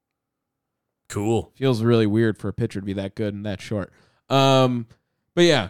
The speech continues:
Speaker 2: Craig Counsell gone. This now leaves three jobs open still in the majors. We have the Padres, the Astros, and the Brewers.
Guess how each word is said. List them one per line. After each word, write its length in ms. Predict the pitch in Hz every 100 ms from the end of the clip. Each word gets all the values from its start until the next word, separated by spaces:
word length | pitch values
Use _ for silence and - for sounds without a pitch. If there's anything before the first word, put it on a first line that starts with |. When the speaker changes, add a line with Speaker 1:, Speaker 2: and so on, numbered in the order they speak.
| -
Speaker 2:
Craig 240 | 185 190
Counsell 640 | 185 170 165 - 165 151 143
gone. 720 | 127 139 143 139 135 135 - _ _ _ _ _ _ _ _ _ _ -
This 340 | 113 151 156
now 220 | 180 165
leaves 320 | 156 151 135 -
three 320 | 151 156 180
jobs 540 | 151 143 143 151 151
open 540 | 160 160 170 170 170 160 _
still 400 | - - 147 147
in 100 | 143
the 60 | 139
majors. 720 | 135 143 143 165 175 - - _ _ _ 120
We 80 |
have 100 | 123
the 80 | 117
Padres, 800 | - 143 151 151 156 151 147 139
the 180 | 135 131
Astros, 580 | 123 131 127 - 131 123
and 80 | 110
the 60 |
Brewers. 560 | - 147 151 139 123